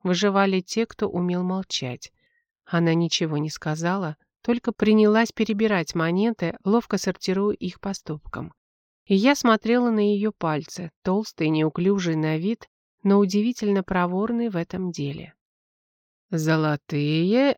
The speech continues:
это империалы», поясняла она, не поднимая глаз,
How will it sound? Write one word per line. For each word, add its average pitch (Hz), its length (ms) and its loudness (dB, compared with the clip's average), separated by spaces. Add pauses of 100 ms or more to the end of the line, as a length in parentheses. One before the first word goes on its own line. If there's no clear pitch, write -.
это 185 420 2
империалы», 202 1000 0 (380)
поясняла 165 720 -2
она, 170 300 0 (180)
не 190 140 4
поднимая 196 600 0
глаз, 170 460 -8